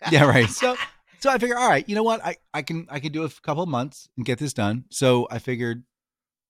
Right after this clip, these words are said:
Speaker 2: I'll go ahead and get the card. So what I was gonna do put every-, everything on the Amex, and then using my, uh, checking account, just go ahead and pay it at the end of the month, 'cause I'm not using that. It's, it's one or the other. I'm not, it's not like six people are accessing the account.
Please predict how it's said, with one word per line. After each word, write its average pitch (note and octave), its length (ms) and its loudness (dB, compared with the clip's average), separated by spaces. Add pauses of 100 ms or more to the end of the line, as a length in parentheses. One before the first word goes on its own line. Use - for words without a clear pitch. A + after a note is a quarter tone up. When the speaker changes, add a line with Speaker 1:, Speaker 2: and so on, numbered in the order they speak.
Speaker 2:
I'll G#2 100 -6
go B2+ 140 -4
ahead A2+ 340 -4
and G#2 180 -6
get A2+ 100 -6
the A2+ 80 -14
card. F#2 260 -8
So A2+ 120 -6
what A#2 140 -4
I A#2 100 -2
was A2 240 -10
gonna A2 160 -8
do D3 320 -2 (1200)
put A#2 120 -4
every-, B2 300 -6
everything B2+ 260 -6
on B2+ 80 -4
the A#2 120 -4
Amex, G2+ 460 -10 (640)
and G#2+ 160 -4
then G#2 380 -4 (240)
using A2 380 -4
my, G2 500 -12 (180)
uh, F#2 200 -12
checking D3 300 -8
account, F#2+ 240 -10
just G#2 140 -18
go A2 80 -2
ahead G#2+ 120 -2
and F#2+ 120 -10
pay A2 200 -6
it F#2+ 60 -4
at F#2 100 -12
the G2 80 -8
end F2+ 80 -8
of F#2 40 -10
the F2+ 80 -12
month, C2 240 -18
'cause F#2 140 -14
I'm F2+ 80 -14
not E2+ 180 -18
using G#2 280 -6
that. F2+ 200 -10 (100)
It's, - 260 -20
it's - 140 -20
one E2 120 -16
or D2+ 40 -18
the F2 120 -18
other. C#2 120 -16
I'm F#2+ 120 -12
not, G2+ 100 -10
it's A2 160 -18
not A2 140 -14
like F#2+ 140 -20 (320)
six - 200 -10
people G#2 300 -2
are F2+ 80 -2
accessing F2 440 -8
the A2+ 100 -2
account. A#2+ 340 -6